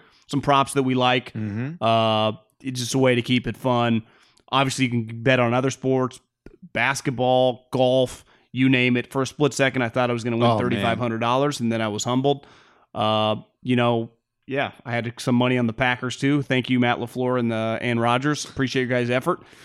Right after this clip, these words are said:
Speaker 1: So it was, uh, my bookie dot A G, <laughs> promo code ham one.
Speaker 2: Oh, man. One other thing, John, before we dive in, uh, appreciate, uh, those of you going to the iTunes page and leaving a review for the podcast.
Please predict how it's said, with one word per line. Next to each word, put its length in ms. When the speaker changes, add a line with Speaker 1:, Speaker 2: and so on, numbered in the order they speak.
Speaker 1:
So 260
it 60
was, 320
uh, 220
my 160
bookie 220
dot 180
A 120
G, 240
<laughs> 60
promo 340
code 200
ham 240
one. 240
Speaker 2:
Oh, 160
man. 420
One 160
other 180
thing, 220
John, 240
before 240
we 80
dive 340
in, 340
uh, 460
appreciate, 680
uh, 120
those 220
of 80
you 100
going 220
to 60
the 80
iTunes 440
page 460
and 200
leaving 320
a 280
review 420
for 160
the 80
podcast. 840